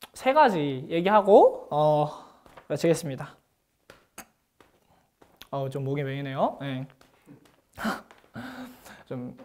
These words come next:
어렵더라도 긍정적인 방향으로 다시 한번 생각해 볼 것. 그리고 두 번째,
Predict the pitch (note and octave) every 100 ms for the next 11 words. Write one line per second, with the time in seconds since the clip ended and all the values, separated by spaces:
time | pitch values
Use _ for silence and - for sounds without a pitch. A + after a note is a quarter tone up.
0 | - - F#3+ G3 F#3 E3 F3+ D3+ D3 -
1 | - F3 F3+ G#3 G#3 G#3 G3 F#3+ G#3+ F4
2 | F#4 A#3 D#3+ E3+ D#3+ C#3+ D#3+ D#3 D#3 D3
3 | C#3 D3 F#3 F#3 C3+ C#3 B2+ C3+ G#3+ -
4 | _ _ _ _ - C#3 C3+ D3 C#3+ -
5 | C#3+